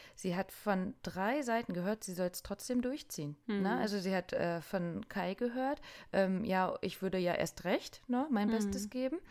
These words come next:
Speaker 1: Ähm, Emika hat gesagt, jetzt sie soll's durchziehen. Und Vivi hatte ja, als, äh, Ryo schon komplett mit Vivi geflirtet hat, hat Vivi auch noch gesagt, ja, man kann's ja nicht wissen.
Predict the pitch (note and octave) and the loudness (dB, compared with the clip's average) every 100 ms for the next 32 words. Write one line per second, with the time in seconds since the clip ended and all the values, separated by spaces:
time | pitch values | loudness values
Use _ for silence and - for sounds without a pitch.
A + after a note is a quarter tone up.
0 | - - - - F#3 F#3 F3+ F3+ F3+ - | -18 -18 -12 -2 2 2 2 0 -4 -12
1 | - - F3+ G3 A3+ B3+ B3 B3+ B3+ B3+ | -20 -4 2 4 4 2 2 0 0 0
2 | B3+ - B3 - A#3+ A#3 A#3 - B3+ C4 | -2 -4 -4 -4 -4 -4 -4 -6 -4 -4
3 | - C4+ C4+ - - - F#3 F3 G#3+ A#3 | -4 -6 -6 -8 -14 -2 0 2 2 2
4 | A3+ A#3+ A3 G#3 G3+ F#3 F3+ - - E3+ | 2 0 0 0 0 2 2 0 0 0
5 | - - - F3 F3+ A3+ C4+ C#4 - A#3+ | -2 -8 0 2 2 2 2 0 2 2
6 | A#3 - G3 B3 B3 A3+ A3 G3+ G3 F#3 | 2 -2 -2 -2 -2 -2 -2 -2 -2 -4
7 | G#3 G3 E3 D#3+ E3 - - - F3+ - | 0 0 0 -4 -4 -6 -10 -2 0 2
8 | G3+ G3+ F#3 A3 B3+ F3 F3 F3+ E3 E3 | 4 4 4 2 0 0 0 0 0 0
9 | E3+ D#3+ F3+ G3 G#3 A3+ A3 C4 | -2 0 0 -2 -2 -6 -4 -6